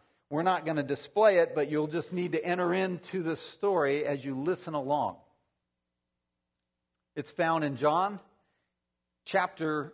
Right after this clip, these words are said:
eleven. Now, a certain man was ill, Lazarus of Bethany, the village of Mary and her sister Martha.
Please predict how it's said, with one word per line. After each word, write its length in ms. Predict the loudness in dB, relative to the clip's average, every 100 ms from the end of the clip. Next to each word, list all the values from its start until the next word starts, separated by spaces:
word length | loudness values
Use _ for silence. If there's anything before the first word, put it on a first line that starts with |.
| -8
eleven. 420 | -2 4 6 4 -4 -14 _ _ _ _ _ _ _ _ _ _ _ _ _ _ _ _ 2
Now, 380 | 4 6 4 2 -6 -4
a 40 |
certain 460 | -2 0 0 0 -2
man 300 | 0 0 2
was 240 | 2 0 -2
ill, 340 | -2 0 -2 -12 _ _ _ _ _ _ 0
Lazarus 720 | 2 4 2 -2 -4 -4 -16 _ -8
of 160 | 0
Bethany, 400 | 2 0 -4 -18 -20 _ _ _ _ _
the 80 | 2
village 320 | 4 4 2
of 140 | -2
Mary 440 | 0 2 4 4 2
and 160 | -2 -4
her 160 | -4
sister 500 | -6 -10 -10 -10 -10 -12
Martha. 540 | -8 -2 -2 -4 -12